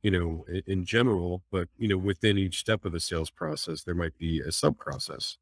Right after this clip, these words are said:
So if you're gonna do a demonstration, you know, we, we've worked with Demo to Win. Um, and what their structure is, is, you know, it's a little bit more of, instead of just showing your screen constantly of your product or your software,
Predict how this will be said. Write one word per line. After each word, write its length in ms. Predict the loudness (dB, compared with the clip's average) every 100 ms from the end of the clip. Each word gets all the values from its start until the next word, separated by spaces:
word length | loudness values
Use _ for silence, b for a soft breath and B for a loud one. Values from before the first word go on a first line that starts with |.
| _ _ _ -4
So 120 | -2
if 120 | 0
you're 80 | 2
gonna 240 | 4 2
do 160 | 0 0
a 40 |
demonstration, 920 | 0 -2 -2 0 4 4 4 0 -2 -2
you 80 | -2
know, 60 |
we, 300 | 0 -2 -2
we've 260 | -2 -6 -4
worked 260 | -6 -6 -10
with 120 | -4
Demo 300 | 0 0 0
to 80 | 0
Win. 400 | 0 2 0 -2 _ _ _ _
Um, 480 | 0 2 0 -4 -2
and 260 | 0 0 -2 _
what 220 | -2 0
their 160 | 2 0
structure 520 | 0 -2 -2 0 4
is, 280 | 4 4 2
is, 340 | 0 0 -4 0
you 100 | 0
know, 100 | 2
it's 300 | 0 -2 -4
a 60 | -2
little 240 | 0 0
bit 180 | 0 0
more 360 | 2 2 4 2
of, 180 | 0 -4
instead 440 | -6 -4 0 0
of 100 | 0
just 240 | -2 -4
showing 400 | -2 0 2 2
your 160 | 2 0
screen 460 | 0 2 2 2 0
constantly 640 | 0 -2 -4 0 2 2
of 180 | -2 -2
your 200 | -2 -2
product 580 | -4 -2 0 0 0 -2
or 40 |
your 120 | -4
software, 580 | -2 -2 -2 4 4